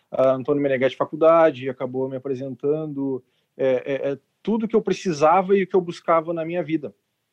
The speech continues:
E por que que eu tô contando isso? Porque daí logo em seguida eu fui fazer o M B A, e isso foi dois mil e treze. E eu recordo até hoje que, é, eram diversas, é, é, consultorias de autenticação,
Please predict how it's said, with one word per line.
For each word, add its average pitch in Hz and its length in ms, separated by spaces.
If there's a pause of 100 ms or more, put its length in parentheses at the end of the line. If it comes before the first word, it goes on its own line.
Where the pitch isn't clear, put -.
(400)
E 165 60
por - 60
que 208 60
que 208 60
eu 196 60
tô 190 80
contando 175 300
isso? 123 220
Porque 151 200
daí 180 100
logo 180 200
em 185 40
seguida 175 520 (540)
eu 156 160
fui 175 140
fazer 165 300
o 175 80
M 185 120
B 180 300 (420)
A, - 40
e 151 400
isso - 180
foi 170 120
dois 156 160
mil 165 120
e 175 40
treze. 165 480 (840)
E 160 100
eu 175 100
recordo 185 420
até 196 160
hoje 185 540
que, 156 680
é, 131 420
eram 165 180
diversas, 143 840
é, 151 80
é, 131 400
consultorias 151 1040
de 127 180
autenticação, 165 800